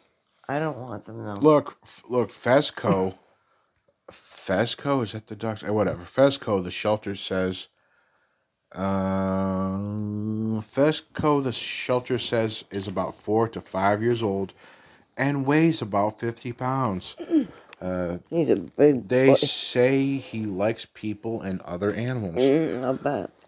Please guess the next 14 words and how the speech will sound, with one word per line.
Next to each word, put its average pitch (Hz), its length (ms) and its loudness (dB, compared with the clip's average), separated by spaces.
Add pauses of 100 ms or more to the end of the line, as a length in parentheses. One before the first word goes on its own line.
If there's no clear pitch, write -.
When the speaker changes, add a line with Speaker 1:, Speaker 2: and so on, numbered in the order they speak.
Speaker 2:
Yeah, 127 380 -2
you 104 160 -4
know 143 140 2
what? 123 400 4 (600)
Let 143 280 0
this 180 220 4
dog 170 460 6
be 156 460 2 (420)
himself. 135 880 6
Speaker 1:
Mm-hmm. 180 480 0
Speaker 2:
Let 143 240 -2
this 175 200 0
dog 120 520 4 (240)
be 117 460 0